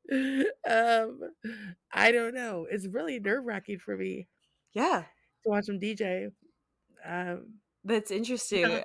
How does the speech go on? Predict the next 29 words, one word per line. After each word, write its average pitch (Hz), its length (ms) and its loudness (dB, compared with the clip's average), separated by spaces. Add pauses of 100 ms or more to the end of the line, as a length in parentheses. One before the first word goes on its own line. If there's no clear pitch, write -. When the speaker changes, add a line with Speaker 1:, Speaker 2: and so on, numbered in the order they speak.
Speaker 2:
Have 202 180 2
you 233 180 4
asked 185 320 2
them 196 320 -8
what 175 220 -4
it 165 160 -4
is 160 140 -4
about 160 260 -6
your 151 120 -4
presence 156 540 -6
that 147 260 -2
they 151 160 -4
like 135 440 -4 (320)
having? 151 480 -6 (1200)
Speaker 1:
I 440 100 8
think 349 160 4
they 190 100 2
just 165 200 0
like 143 140 0
having 143 320 -6
me 139 120 -8
there. 139 260 0
They're 240 160 8
just 240 260 0
one 175 80 0
of 151 60 -4
those 147 160 -6
people. 151 520 -2
Ni-, 214 140 -4